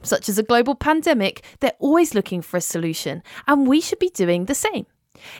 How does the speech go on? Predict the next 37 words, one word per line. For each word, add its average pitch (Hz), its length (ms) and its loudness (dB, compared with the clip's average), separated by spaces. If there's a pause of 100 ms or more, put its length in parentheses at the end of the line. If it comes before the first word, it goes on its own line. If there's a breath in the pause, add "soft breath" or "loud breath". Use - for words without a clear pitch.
If - 220 -2
we 381 100 2
see 262 360 0
that 220 140 0
all 254 140 2
of 226 80 0
a 240 60 4
sudden 226 420 2
one 240 160 2
of 233 80 0
the 226 160 0
areas 220 300 2
of 202 100 -2
our 196 80 2
business 196 460 -4
is - 80 -12
kind 214 260 -2
of 180 80 -6
drying 180 380 -2
up, 175 260 -2 (240 loud breath)
we 302 80 4
need 359 160 0
to - 140 -2
ask 175 360 0
why 170 220 0
that 196 180 -2
is. - 320 -4 (200 soft breath)
Do 269 100 -2
we 240 80 2
need 240 140 0
to 262 80 0
focus 190 420 0
on 208 80 -2
a 214 80 -2
different 254 300 -4
customer 254 440 -2
base? 156 360 -4